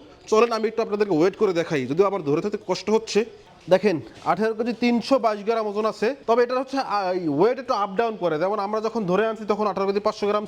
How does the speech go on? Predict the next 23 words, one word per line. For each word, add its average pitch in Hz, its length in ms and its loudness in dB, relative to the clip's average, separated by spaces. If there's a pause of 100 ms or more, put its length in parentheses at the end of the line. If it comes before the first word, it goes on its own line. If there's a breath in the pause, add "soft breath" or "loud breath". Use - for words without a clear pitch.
ছিল, 196 140 2 (580 loud breath)
এরপরে 202 220 6 (100)
একদিন 196 200 -4
যেহেতু 208 220 0
বরফে 190 280 0
রাখা 202 200 -4
হয়েছে 202 200 -2
হয়তোবা 190 300 2 (300)
কিছু 226 240 -2 (260)
ওয়েট 226 240 4 (100)
কমছে 208 320 -2
আর 175 120 -4
কি। 214 80 -2 (560 loud breath)
যাই 277 220 8
হোক, 294 100 -2 (420 loud breath)
এখন 294 260 2
আমরা 269 200 -4
এটাকে 220 280 -8
পার্সেল 202 340 -2
করব, 135 160 0 (400)
আমরা 165 160 0
এটাকে 180 220 -2
পার্সেল 180 200 -2